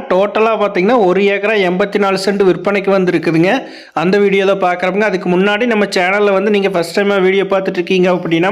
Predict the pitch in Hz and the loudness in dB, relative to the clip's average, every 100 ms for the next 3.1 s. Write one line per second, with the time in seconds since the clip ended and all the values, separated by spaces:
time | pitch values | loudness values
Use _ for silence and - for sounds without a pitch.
0 | 196 156 180 185 190 165 - 196 180 180 | -2 -2 -2 -2 -2 -4 -4 -2 -2 -2
1 | 170 175 185 220 - - - - - 151 | -2 -2 -2 -4 -6 -20 -20 -20 -8 -6
2 | 185 196 202 180 190 196 196 180 180 160 | -4 -2 0 0 -2 -2 -2 0 0 0
3 | 208 | 0